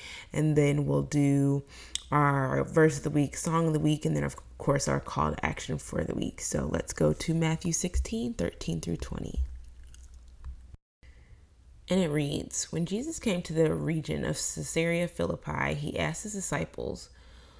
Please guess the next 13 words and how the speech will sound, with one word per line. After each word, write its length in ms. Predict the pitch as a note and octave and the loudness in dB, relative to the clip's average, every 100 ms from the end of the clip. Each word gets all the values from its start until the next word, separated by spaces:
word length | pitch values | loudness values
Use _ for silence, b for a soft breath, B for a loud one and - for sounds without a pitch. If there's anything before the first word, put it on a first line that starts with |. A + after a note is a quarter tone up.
| b b | b b
'Who 180 | - B3 | 2 4
do 100 | E4 | 4
people 360 | E4+ G#3+ F3 | 2 -2 0
say 420 | E3+ - D3+ F3 - | -2 -2 -2 -2 -4
that 200 | - D3+ | 0 0
the 100 | - | 0
Son 260 | D3 D3 D3+ | -2 -2 -2
of 60 | D3+ | -2
Man 320 | D#3 C3+ D3+ | -2 -2 0
is?' 640 | - E3 - - - - - - - | 2 2 0 -4 -10 -14 -18 -20 -6
And 160 | D#3 | -2
they 120 | D#3+ G3 | 0 0
said, 420 | - D#2 D2+ | 0 0 2